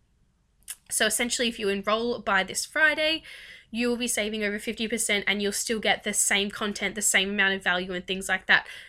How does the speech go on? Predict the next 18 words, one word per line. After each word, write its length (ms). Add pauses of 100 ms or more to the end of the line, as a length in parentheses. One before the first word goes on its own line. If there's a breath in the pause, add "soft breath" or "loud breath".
(120)
Just 460
you'll 160
have 160
your 120
foot 260 (120)
in 200
the 100
door 400
first. 560 (260 loud breath)
So 300
if 140
that 120
is 140
something 280
that 140
you're 120
interested 560
in, 200